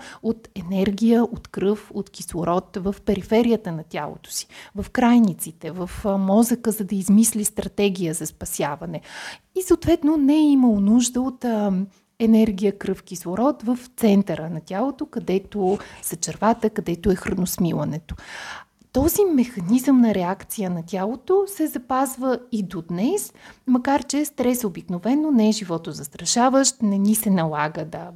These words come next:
бягаме, може просто да седим, а, в, а, трафика, в задръстването, да бързаме, да се изнервяме и ние сме в стрес, тялото ни реагира по същия начин, а, изтегля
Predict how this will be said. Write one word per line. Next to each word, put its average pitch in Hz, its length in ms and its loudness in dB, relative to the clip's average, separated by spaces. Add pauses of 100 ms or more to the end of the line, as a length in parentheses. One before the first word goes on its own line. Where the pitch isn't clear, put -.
бягаме, 254 460 0
може 220 260 0
просто 214 300 -4
да 214 140 -6
седим, 220 640 -6 (320)
а, 175 160 0 (120)
в, - 200 -8
а, 156 220 0
трафика, 254 840 0
в 165 80 -6 (140)
задръстването, 277 1080 -2
да 208 120 -2
бързаме, 247 560 4
да 202 80 0
се - 160 -8
изнервяме 285 880 2
и 208 60 -6
ние 214 200 4
сме 226 200 0
в - 180 -18
стрес, 226 400 -4 (220)
тялото 185 320 -2
ни 175 140 -6
реагира 175 360 -4
по - 140 -10
същия 277 380 -2
начин, 262 520 2 (380)
а, 190 240 -8 (120)
изтегля 254 680 -2